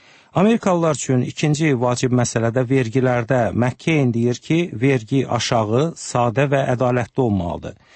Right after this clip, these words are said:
Clinton isə yeni vergi kreditləri təklif eləyir. Yəni vergi kimi verilən pulu bir az sonra faizlə ödəməyi. New Hampshire seçkilərinin vacibliyi haqqında isə McCainin sözlərini xatırladaq ki, o seçkidən əvvəl deyirdi ki,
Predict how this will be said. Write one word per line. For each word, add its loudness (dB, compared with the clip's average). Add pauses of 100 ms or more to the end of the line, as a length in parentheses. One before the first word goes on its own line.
(280)
Clinton 2
isə 0
yeni 2
vergi -2
kreditləri -2
təklif -4
eləyir. -4 (400)
Yəni 2
vergi 0
kimi 0
verilən 0
pulu -2
bir 2
az -2
sonra -2 (160)
faizlə -2
ödəməyi. -2 (520)
New 4
Hampshire 0
seçkilərinin 0
vacibliyi 0
haqqında -2
isə 0
McCainin 0
sözlərini 0
xatırladaq 0
ki, -4
o 2
seçkidən 0
əvvəl 0
deyirdi 0
ki, -8